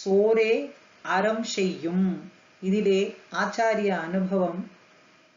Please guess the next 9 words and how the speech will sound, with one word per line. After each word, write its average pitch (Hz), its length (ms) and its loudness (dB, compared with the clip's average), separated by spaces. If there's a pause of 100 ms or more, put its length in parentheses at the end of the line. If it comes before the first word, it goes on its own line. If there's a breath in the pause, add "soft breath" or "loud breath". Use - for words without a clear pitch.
(1160)
இந்த 226 160 -2
பாசுரத்திலே 226 1300 0 (960)
நந்தகோபர், 247 960 0 (160)
யசோதை, 240 720 0 (200)
கண்ணபிரான், 233 840 0
பலராமன் 220 760 0
அப்படிங்கிற 254 560 0
வியாஜத்தாலே 208 1200 -2 (1700)
ஆச்சாரியனையும் 226 1120 2